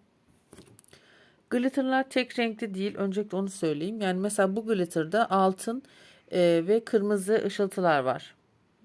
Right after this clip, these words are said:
E, tabii çok görünmüyor. Şimdi ne, ne derece gösterebilirim ki?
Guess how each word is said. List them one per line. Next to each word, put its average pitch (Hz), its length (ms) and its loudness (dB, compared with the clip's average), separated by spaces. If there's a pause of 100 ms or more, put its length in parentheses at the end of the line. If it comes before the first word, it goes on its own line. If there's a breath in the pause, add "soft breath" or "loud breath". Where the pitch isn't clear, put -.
E, 214 80 -8
tabii 220 240 -6
çok 226 220 -6
görünmüyor. 180 540 -2
Şimdi 175 300 -8
ne, 185 340 -4
ne 196 160 -2
derece 156 280 -4
gösterebilirim 170 680 -6
ki? - 180 -12